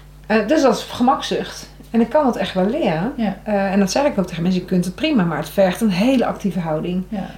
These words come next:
Speaker 1: En heel veel, ehm, belonen voor het gedrag wat je wilt.
Speaker 2: Ja.
Speaker 1: En management. En dat is met, eh, ja, mensen en honden samen heel erg lastig,
Speaker 2: Ja.
Speaker 1: vaak, merk ik.
Speaker 2: En als jij het over belonen hebt, dat kan ook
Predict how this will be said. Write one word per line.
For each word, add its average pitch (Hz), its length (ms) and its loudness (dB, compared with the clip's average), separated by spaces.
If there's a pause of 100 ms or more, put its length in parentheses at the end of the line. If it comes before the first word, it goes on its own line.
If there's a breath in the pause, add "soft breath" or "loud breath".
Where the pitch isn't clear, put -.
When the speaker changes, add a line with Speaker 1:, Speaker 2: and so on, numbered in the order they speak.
(120 loud breath)
Speaker 1:
En 190 140 4
heel 202 640 6
veel, 170 560 0 (120)
ehm, 160 440 -4 (880)
belonen 190 380 6
voor 180 100 -2
het - 80 -8
gedrag 160 260 -6
wat - 160 -6
je 156 60 -10
wilt. - 360 -12 (260 loud breath)
Speaker 2:
Ja. 190 80 -4
Speaker 1:
En 202 200 8
management. 180 640 0 (100)
En 185 120 -2
dat 180 180 -2
is 170 160 -6
met, 156 320 -6
eh, - 60 -10 (800)
ja, 160 260 -4 (340)
mensen 185 360 2
en 170 100 -2
honden 165 260 -2
samen - 380 -6
heel 160 240 -4
erg - 180 -12
lastig, - 520 -10
Speaker 2:
Ja. 190 180 2
Speaker 1:
vaak, 156 360 -8
merk 160 240 -4
ik. - 180 -12 (240 loud breath)
Speaker 2:
En 208 120 4
als 202 120 4
jij 214 120 2
het 202 120 2
over 190 200 2
belonen 214 400 4
hebt, 190 200 0
dat 190 160 -8
kan 202 180 2
ook 202 140 -2